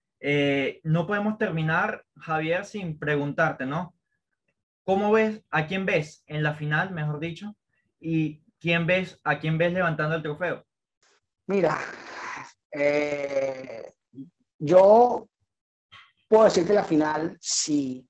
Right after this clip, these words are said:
Speaker 2: creo que es la final que todos hemos estado esperando y, y creo que podría ser una bonita final. Inglaterra-Francia.
Speaker 1: Mm.
Speaker 2: Sería la, la final que yo quisiera ver. Eh, sería un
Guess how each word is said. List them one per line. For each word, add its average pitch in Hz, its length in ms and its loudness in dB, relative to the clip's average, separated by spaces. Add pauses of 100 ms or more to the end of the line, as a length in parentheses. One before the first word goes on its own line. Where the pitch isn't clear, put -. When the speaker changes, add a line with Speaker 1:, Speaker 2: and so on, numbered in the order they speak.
(120)
Speaker 2:
creo 151 200 -2
que 165 80 -6
es 170 40 -2
la 175 100 0
final 139 280 -6
que 156 120 -6
todos 160 300 -2
hemos 151 240 -6
estado 131 260 -14
esperando 131 500 -6
y, 123 200 -12 (540)
y 135 80 -12
creo 135 220 -2
que 151 60 -2
podría 127 280 -6
ser 147 140 -4
una 151 240 -4
bonita 123 420 -8
final. 127 460 -10 (800)
Inglaterra-Francia. 135 1160 -4 (300)
Speaker 1:
Mm. 117 140 -16 (420)
Speaker 2:
Sería 127 280 -6
la, 147 220 -2
la 127 200 -8
final 127 260 -8
que 147 80 0
yo 143 140 6
quisiera 143 300 -2
ver. 123 300 -6 (220)
Eh, 117 380 -16
sería 123 260 -6
un 131 380 -2